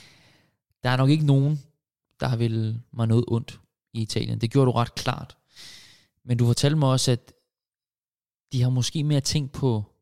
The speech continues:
cykelrytteren end mennesket. Kan du ikke prøve at sætte lidt uddybende ord på det?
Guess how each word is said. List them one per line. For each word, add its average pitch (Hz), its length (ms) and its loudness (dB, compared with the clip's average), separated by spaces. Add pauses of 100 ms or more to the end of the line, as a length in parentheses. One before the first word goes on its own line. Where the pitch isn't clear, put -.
(140)
cykelrytteren 131 800 0 (840)
end 117 160 0
mennesket. 113 560 0 (1080)
Kan 120 80 0
du 135 60 0
ikke - 180 -6
prøve 147 480 2
at 123 300 -2 (120)
sætte 127 260 -6
lidt 123 180 -6 (120)
uddybende 143 500 -4
ord 135 200 -6
på - 100 -16
det? 135 120 -10